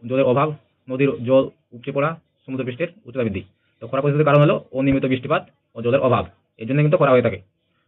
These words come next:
মানে, বৃষ্টিপাত হলো না এরকম। তো এই যে আমাদের পঁচিশটি প্রশ্ন, আজকের মতো এই-, এইটুকুই। পরবর্তী যে পঁচিশটি প্রশ্ন, সেগুলি পরে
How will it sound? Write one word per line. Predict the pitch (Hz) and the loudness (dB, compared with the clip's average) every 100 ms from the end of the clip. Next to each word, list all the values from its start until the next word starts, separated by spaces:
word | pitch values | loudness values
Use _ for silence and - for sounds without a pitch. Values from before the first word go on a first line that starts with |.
| _ _ | _ _
মানে, | 135 | -10
বৃষ্টিপাত | 139 139 147 151 | -4 -2 2 4
হলো | 156 151 | 6 4
না | 139 | 2
এরকম। | 135 131 - _ _ _ _ _ _ _ - - - _ _ _ _ _ _ _ _ _ _ _ _ _ _ _ _ _ _ _ - | 0 -2 -6 _ _ _ _ _ _ _ -16 -16 -16 _ _ _ _ _ _ _ _ _ _ _ _ _ _ _ _ _ _ _ -12
তো | |
এই | 123 | -2
যে | |
আমাদের | 147 147 | 0 0
পঁচিশটি | 139 147 | 0 2
প্রশ্ন, | 151 147 196 | 2 2 0
আজকের | 127 120 123 | 2 2 4
মতো | 123 120 | 4 4
এই-, | 120 117 | 4 2
এইটুকুই। | 123 139 202 _ - | -2 -4 -8 _ -6
পরবর্তী | 127 123 120 | -4 -2 -2
যে | 123 | 0
পঁচিশটি | 123 117 | 2 2
প্রশ্ন, | 139 | 2
সেগুলি | 139 123 | 2 2
পরে | 127 120 | 4 2